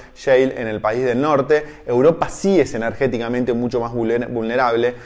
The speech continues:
y todo parece indicar que el viejo continente podría entrar en recesión si el precio del petróleo sigue en alza.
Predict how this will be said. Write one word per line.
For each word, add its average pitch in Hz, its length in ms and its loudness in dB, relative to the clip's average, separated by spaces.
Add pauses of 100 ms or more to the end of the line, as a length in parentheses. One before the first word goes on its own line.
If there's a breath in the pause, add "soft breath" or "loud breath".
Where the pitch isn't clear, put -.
(140 loud breath)
y 117 120 -2
todo 165 280 2
parece 135 280 2
indicar 127 380 0
que 139 80 0
el 117 100 0
viejo 131 240 -2
continente 120 680 -2 (220 loud breath)
podría 135 500 4
entrar 117 380 0
en 110 100 -4
recesión 120 600 -4 (160 loud breath)
si - 140 -4
el 110 120 0
precio 120 320 -2
del 107 120 -2
petróleo 104 600 -4 (220 loud breath)
sigue 98 720 -6
en 101 180 -8
alza. 85 460 -16